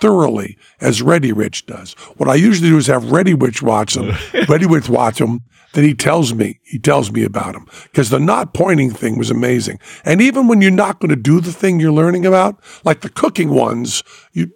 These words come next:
Speaker 1: you, you, you actually cook, right?
Speaker 2: Right, yeah, yeah.
Speaker 1: But if you're watching one, an astronaut or an N B A, you might not be going that way, but there's still a lot to learn.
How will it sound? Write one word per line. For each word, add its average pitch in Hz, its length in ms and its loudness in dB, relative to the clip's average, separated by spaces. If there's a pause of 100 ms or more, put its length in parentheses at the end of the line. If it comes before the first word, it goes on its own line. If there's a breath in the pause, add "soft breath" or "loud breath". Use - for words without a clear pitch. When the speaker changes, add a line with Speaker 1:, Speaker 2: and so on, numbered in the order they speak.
(240)
Speaker 1:
you, 156 220 -2
you, 165 220 -2
you 170 160 2
actually 120 380 -4
cook, - 480 -6
right? 123 240 -2
Speaker 2:
Right, 117 260 -6
yeah, 107 140 -4
yeah. 85 100 -10
Speaker 1:
But 180 100 4
if - 120 -2
you're 269 120 4
watching 277 380 0
one, 175 320 0
an 139 160 -8
astronaut 165 800 -2 (200)
or 139 100 0
an 131 80 2
N 139 180 2
B 139 240 2
A, 143 340 2 (420)
you 196 80 0
might 226 200 2
not 190 240 0
be 156 120 0
going 156 320 2
that 113 220 0
way, 101 300 -6 (300 loud breath)
but 147 100 -8
there's 151 160 2
still 220 300 0
a - 20 2
lot 151 300 2
to 151 80 0
learn. 202 320 2